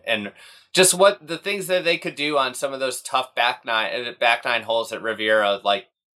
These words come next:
uh, twelve, thirteen, fifteen,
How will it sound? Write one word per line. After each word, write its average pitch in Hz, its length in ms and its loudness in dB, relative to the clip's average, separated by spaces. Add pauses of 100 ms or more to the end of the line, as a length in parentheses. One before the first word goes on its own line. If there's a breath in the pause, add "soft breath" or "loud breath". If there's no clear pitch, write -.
uh, 101 280 4
twelve, 113 420 2
thirteen, 107 640 -6 (220)
fifteen, 113 520 -2